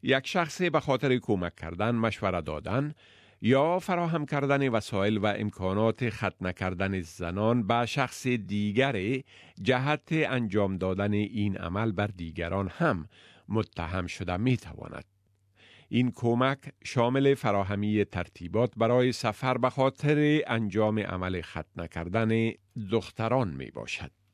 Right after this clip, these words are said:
حد اکثر مجازات برای مرتکبین این جرم بیست و یک سال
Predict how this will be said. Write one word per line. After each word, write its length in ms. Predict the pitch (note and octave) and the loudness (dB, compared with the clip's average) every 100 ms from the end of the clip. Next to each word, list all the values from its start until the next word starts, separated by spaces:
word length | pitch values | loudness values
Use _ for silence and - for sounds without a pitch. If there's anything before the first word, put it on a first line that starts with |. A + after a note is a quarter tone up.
| _ _ _ _ _ | _ _ _ _ _
حد 380 | - E3 D#3 D3+ | -4 -2 -2 0
اکثر 760 | D#3+ - A2 - A2+ A#2 A#2+ A#2 | 0 0 -4 -4 0 2 4 2
مجازات 760 | G#2 E2+ D#2 D#2 G2+ A2+ - | 0 -4 -8 -4 0 0 0
برای 500 | A#2 B2 C#3 C#3+ D3 | 2 4 6 6 4
مرتکبین 760 | C#3 B2 - G#2+ - G2 G#2+ G#2 | 2 0 -2 -6 -6 -2 0 0
این 440 | G#2 A2 G2 F#2+ | -2 -4 -4 -4
جرم 560 | F#2 C#3 G#2 F2+ C3 D#3 _ - - _ - | 2 2 2 -2 -6 -8 _ -20 -20 _ -6
بیست 420 | G#2 A#2 - A#2+ | -2 -2 -4 -2
و 40 | |
یک 280 | A#2+ C#3 C#3+ | 2 2 0
سال 380 | - G#2 G2+ | -6 -2 -2